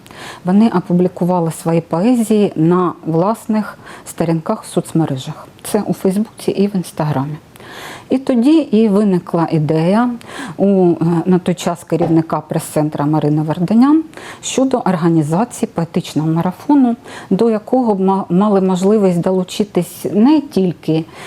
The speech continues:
працівники прес-центру, студенти, магістранти, аспіранти, працівники, викладачі нашого університету, а й усі бажаючі. Е, і з такою пропозицією Марина Варданян,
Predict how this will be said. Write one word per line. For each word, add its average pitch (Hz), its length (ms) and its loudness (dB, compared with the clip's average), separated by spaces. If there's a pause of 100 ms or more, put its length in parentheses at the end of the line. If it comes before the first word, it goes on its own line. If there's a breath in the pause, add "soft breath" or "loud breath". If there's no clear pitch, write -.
(120)
працівники 175 600 -2
прес-центру, 180 760 -2
студенти, 185 720 -2
магістранти, 165 720 -2
аспіранти, 220 800 0 (360 loud breath)
працівники, 185 600 0
викладачі 170 640 -2
нашого 196 400 0 (140)
університету, 247 1000 0 (100)
а 285 320 2
й - 140 -8
усі 214 320 0
бажаючі. 131 720 -4 (800 loud breath)
Е, 185 360 2 (240)
і 277 100 2
з 285 80 -6
такою - 280 -4
пропозицією 202 760 -4
Марина 175 280 0
Варданян, 165 680 2